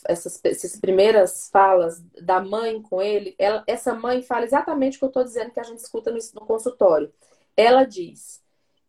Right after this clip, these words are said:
"Estou, é, está sendo muito cansativo para mim essas, es-, esses retornos do Henri pra casa." "Está sendo muito desgastante pra mim em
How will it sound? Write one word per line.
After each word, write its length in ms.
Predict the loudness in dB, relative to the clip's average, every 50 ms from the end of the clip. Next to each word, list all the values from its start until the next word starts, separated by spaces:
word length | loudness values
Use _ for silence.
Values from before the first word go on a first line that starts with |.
| _ -12
"Estou, 500 | -12 -6 -2 2 4 4 4 4 0 _ _ _ _ _ _ -12 -10 -10 -10 0 4
é, 280 | 6 6 8 6 6
está 220 | 4 0 -4 -4 -6
sendo 320 | -2 0 0 0 2 0 -2
muito 320 | -2 -4 -2 -2 -4 -4
cansativo 800 | -2 -2 -4 -2 -2 -4 -6 -6 -8 -8 -4 -4 -2 -2 -2 -4 -4 -2
para 340 | 0 2 2 2 2 0 -2
mim 500 | -4 -8 -8 -6 -6 -8 -8 -8 -10 -12 _ _ _ _ _ _ _ _ _ _ _ _ _ _ -2
essas, 520 | -2 -2 0 -2 -2 -4 -4 -6 -14 _ _ _ -6
es-, 240 | -6 -6 -6 -4 -4
esses 300 | -4 -4 -4 -4 -4 0
retornos 880 | 2 2 2 2 _ 4 4 4 4 0 -4 -8 -14 -14 -16 -20 _ _ _ _
do 300 | -18 -12 -4 -2 -2 -2
Henri 600 | -2 -4 -8 -12 -12 -14 -14 -12 -12 -14 -14 _ _ _
pra 180 | -2 -2 -2 -2
casa." 480 | -2 -4 -4 -4 -4 -6 -8 -12 -20 -20 _ _ _ _ _ _ _ _ _ _ _ _ _ _ _ _ _ _ _ _ _ _ _ _ _ _ _ _ _ _ _ _
"Está 260 | -14 -8 -2 -2 -2 0
sendo 320 | 0 2 2 2 2 2 0
muito 320 | -2 -2 -2 -2 -2 -2 0
desgastante 840 | 2 0 0 0 -2 -4 -4 -6 -6 -8 -6 -6 -6 -6 -8 -10 -8
pra 160 | -6 -6 -6
mim 320 | -6 -6 -4 -4 -2 -2 -2
em 600 | -4 -2 -2 -2 -2 -2 -4 -6 -6 -8 -8